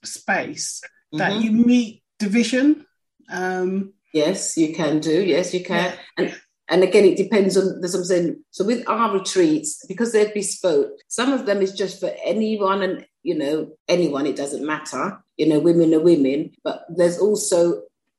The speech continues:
Speaker 2: we call them the more soulful retreats that are for, for women of colour who specifically say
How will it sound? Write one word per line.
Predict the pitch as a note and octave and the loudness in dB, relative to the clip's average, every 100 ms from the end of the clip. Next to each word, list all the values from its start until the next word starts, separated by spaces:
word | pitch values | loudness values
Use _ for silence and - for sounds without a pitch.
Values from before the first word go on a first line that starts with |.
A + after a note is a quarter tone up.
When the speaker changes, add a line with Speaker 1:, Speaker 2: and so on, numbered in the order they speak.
| _ _ | _ _
Speaker 2:
we | F#3 | -4
call | F#3+ G3 F#3 | 0 0 0
them | F3+ | 0
the | F3 | -2
more | F3 F3 | 0 -2
soulful | F3 - G#3 F#3 F3 - D#3 D#3 | -4 -2 2 2 0 -6 -6 -6
retreats | D#3+ - D#3+ C#3+ C#3 - - - _ E3 | -10 -8 -8 -8 -10 -14 -16 -18 _ -10
that | D3 D#3 | -8 -6
are | D#3+ D#3 | -8 -8
for, | F3 D#3+ D3+ - - | -6 -4 -4 -10 -2
for | F3 D#3+ | 0 2
women | E3+ D#3+ D#3 | 2 2 -2
of | D3+ | -2
colour | - F3 C#3+ D3+ | -6 -6 -6 -2
who | E3+ | -2
specifically | D#3+ - - F3 - G#3 - - E3+ E3 E3 - _ | -2 -8 -8 -4 -2 -2 0 -2 2 0 0 -8 _
say | - F#3 D#3 C#3+ D3+ - | -2 0 0 0 -4 -8